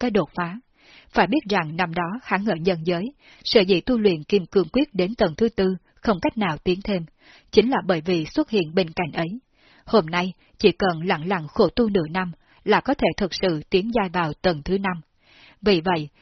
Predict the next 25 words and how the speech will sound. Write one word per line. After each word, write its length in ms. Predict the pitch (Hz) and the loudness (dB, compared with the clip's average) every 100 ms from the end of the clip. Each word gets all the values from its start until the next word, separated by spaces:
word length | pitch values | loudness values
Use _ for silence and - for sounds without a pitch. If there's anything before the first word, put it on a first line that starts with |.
| _ | _
hắn 180 | - 180 | -2 0
dứt 140 | 214 269 | 0 2
khoát 260 | 302 294 | 0 0
núp 140 | 285 339 - | 2 0 0
ở 100 | 180 156 | -2 0
dưới 120 | 175 175 | 0 0
đống 160 | 185 | -2
loạn 200 | 254 175 147 | 0 -2 -2
thạch, 160 | 180 143 _ _ _ _ | -8 -8 _ _ _ _
trước 140 | - 302 | 0 2
tiên 240 | 214 190 170 | 4 2 2
âm 180 | 226 202 | -2 0
thầm 160 | 214 156 | -2 0
củng 200 | - 165 - | 2 0 2
cố 200 | 180 247 | 0 0
sự 200 | - 208 | 2 2
đột 180 | 160 165 | 2 0
phá 180 | - 190 | 0 -4
ngoài 180 | 226 185 | -2 -2
ý 120 | - 175 | -2 -2
muốn, 280 | 180 180 262 _ 190 | 0 -2 -4 _ -2
rồi 240 | 190 175 156 | 2 2 0
mới 160 | 151 175 | -2 -2
nói 160 | 175 | -2
tiếp. 200 | 170 240 | -2 -2